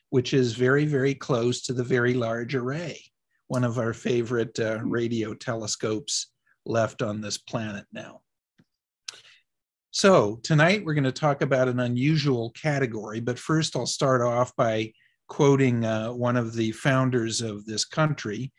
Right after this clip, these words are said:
Thomas Jefferson, "I believe in a divinely ordered universe." Even before that time, talking about structure and analysis and understanding empirically how the universe works,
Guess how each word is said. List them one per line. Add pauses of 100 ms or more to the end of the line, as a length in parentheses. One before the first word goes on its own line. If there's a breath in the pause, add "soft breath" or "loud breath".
(220)
Thomas
Jefferson,
"I
believe
in
a
divinely
ordered
universe." (320 loud breath)
Even
before
that
time,
talking
about
structure
and
analysis
and
understanding
empirically (300 soft breath)
how
the
universe
works,